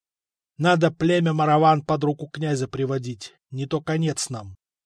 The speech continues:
«Орда скоро придет», улыбнулся Сигурд.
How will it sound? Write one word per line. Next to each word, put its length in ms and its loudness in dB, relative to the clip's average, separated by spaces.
«Орда 520 0
скоро 320 -6
придет», 640 -10
улыбнулся 600 2
Сигурд. 540 -6